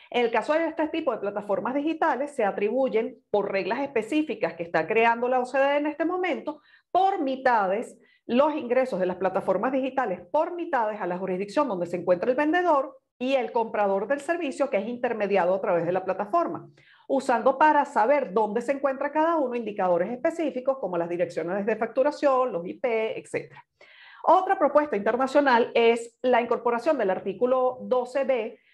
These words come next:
al modelo de la onu, donde ellos lo que dicen es, "Vamos a simplificar esto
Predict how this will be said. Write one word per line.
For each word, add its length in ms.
al 220
modelo 600
de 100
la 160
onu, 420
donde 380
ellos 220
lo 120
que 120
dicen 320
es, 80
"Vamos 200
a 80
simplificar 640
esto 380